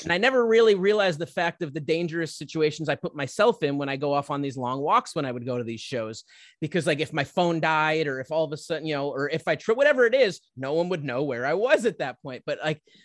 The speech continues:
took this, like, seven mile, eight mile hike and then had this amazing burger. Love Perth. Australia was my favorite tour we ever did in N X T. I got to go there twice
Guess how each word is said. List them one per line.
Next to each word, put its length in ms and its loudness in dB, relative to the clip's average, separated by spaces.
took 160 -4
this, 240 -4
like, 100 -6
seven 420 -2
mile, 360 2
eight 160 0
mile 320 -2
hike 340 -6
and 120 -4
then 100 -4
had 200 -4
this 160 -10
amazing 440 -4
burger. 320 -8
Love 340 -2
Perth. 300 -4
Australia 800 0
was 280 -2
my 200 -4
favorite 480 -2
tour 420 2
we 220 -2
ever 260 -2
did 220 -6
in 80 -2
N 140 -2
X 260 -8
T. 400 -4
I 80 -10
got 240 -4
to 60 -8
go 180 -2
there 140 -4
twice 560 -8